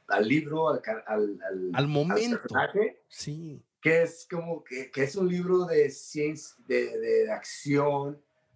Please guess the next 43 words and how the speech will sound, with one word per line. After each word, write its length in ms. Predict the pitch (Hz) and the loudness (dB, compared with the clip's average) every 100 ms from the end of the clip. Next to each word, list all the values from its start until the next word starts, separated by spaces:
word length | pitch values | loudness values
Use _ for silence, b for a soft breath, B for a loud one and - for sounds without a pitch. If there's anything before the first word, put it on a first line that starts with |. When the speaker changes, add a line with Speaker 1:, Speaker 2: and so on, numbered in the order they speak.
| _ | _
Speaker 1:
pero 220 | - 117 113 | -2 2 4
de 120 | 113 | 4
cultura, 840 | - 107 - 143 151 139 131 131 - | 0 -10 -4 0 2 2 0 -4 -10
Speaker 2:
Órale. 320 | 117 123 131 | -10 -8 -4
Speaker 1:
pero 200 | 117 117 113 | -2 2 4
de, 300 | 110 107 107 - _ | 4 0 -8 -14 _
y 120 | 131 | -4
total, 320 | 135 143 160 151 | 0 2 2 0
después 300 | 147 185 185 | -2 -2 -2
te 80 | |
mando 320 | 220 196 196 196 | 0 0 2 0
la, 260 | 170 143 | 0 -2
después 320 | 127 - 156 151 | -8 -10 -8 -6
te 60 | |
mando 320 | 170 170 175 175 | -4 -4 -2 -2
la, 340 | 151 131 117 104 | 0 -2 -6 -12
la, 420 | 113 110 104 90 _ _ - - | -10 -6 -6 -10 _ _ -20 -8
la, 300 | 104 104 101 | -4 -2 -4
la, 160 | 104 104 | -6 -2
el 120 | 113 | 2
libro 320 | 143 147 214 | 2 2 -2
y 40 | |
te 100 | - | -2
mando 300 | 123 123 127 | -6 -6 -4
la 140 | 127 117 | -4 -4
portada 400 | 104 - 120 113 | -6 -2 -2 -2
para 100 | 95 | -4
que 80 | 98 | -4
la 100 | 95 | -2
veas. 280 | 107 107 - b b | 0 0 -2 b b
Está 180 | 135 | 0
muy, 260 | 151 170 170 | 2 2 0
muy 160 | 147 165 | -2 -6
chingona. 480 | 165 151 151 147 127 | -4 0 0 -2 -4
O 140 | 123 131 | 0 0
sea, 220 | 147 - _ | 0 -2 _
me 100 | 147 | -2
encantó 480 | 151 151 151 - 220 | -2 -2 -4 -2 0
porque 320 | 247 - 156 139 | 0 -2 -4 -4
fue 160 | 165 | 0
algo 240 | 160 170 175 | 0 0 -4
como 200 | 147 127 | -6 -6
que 300 | 127 123 - | -4 -4 -6